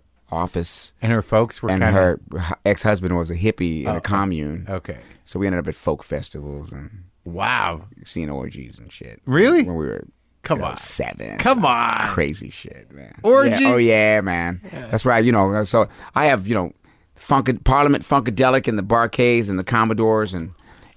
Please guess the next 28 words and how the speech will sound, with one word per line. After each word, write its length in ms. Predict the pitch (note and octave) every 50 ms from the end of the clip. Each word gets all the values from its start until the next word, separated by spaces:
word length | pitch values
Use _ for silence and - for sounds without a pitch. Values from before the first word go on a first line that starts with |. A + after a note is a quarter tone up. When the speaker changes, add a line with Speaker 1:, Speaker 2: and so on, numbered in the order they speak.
| _ -
Speaker 1:
and 300 | G2+ G2+ G2 G2 - F#2+
Led 260 | G#2 A2+ A#2+ A2+ G2
Zeppelin 440 | G2 B2 A2+ A2 - A2+ A2 G#2+ G#2
and 260 | G2+ G2 F#2 E2+ - - G#2
Iron 240 | A2 G#2+ G#2+ G#2+
Butterfly 560 | F#2+ G#2 G2+ F#2+ F#2 - F#2+ F2+ E2+ E2 F2+ F#2 - _ _ - - _ _ -
all 240 | F#2+ G2 G2 G2+ G2+
in 180 | F#2+ F#2+ F#2
one 200 | F#2 F#2 F#2 F#2
dude. 340 | D#2+ E2+ E2+ E2+ E2 D#2+ E2 - - -
Speaker 2:
Yeah. 260 | A#2 B2+ B2+ A2+ F2+ - - - - - - -
Speaker 1:
Yeah. 280 | F#2+ F2+ F2 F2+ F2+ F#2 - _ - _ _ _ -
And 120 | F2+ F2+
my, 160 | F2+ F2+ F2 - -
my 200 | F#2 F#2 F2 - _ _ _ - - - -
Speaker 2:
Well-rounded. 720 | D3 F3+ G3 G3 G3+ F3+ F#3+ G3+ G#3 G#3 F#3 C#3 A2 E2 C#2 -
Speaker 1:
Yeah. 180 | G#2+ G2+ D#2+ - -
Found 320 | - - A#2 A2 A#2+ A#2+ A#2
out 200 | G#2+ G2+ - - -
that 320 | F#2+ G#2 G#2 F#2+ - - -
my 240 | F2+ G2 F#2 F2+ F2+
grandfather, 1000 | E2+ - F#2 F#2 G2 G2 G2 G2 G2 - - F2+ E2+ F2 E2+ F2 F2 E2+ F2+ F#2 F2+ - - _ _ _ _ -
my 280 | F2 F2 E2 D2 - _ _ _ _ -
true 300 | - - A2 G#2+ G2+ F#2+
natural 320 | F#2 F2+ F#2 - G2 F2
grandfather, 480 | F#2+ F#2+ F#2+ F#2 F#2+ F#2+ F#2+ F#2+ F2+ F2
is 120 | F2+ F2+
a, 100 | F2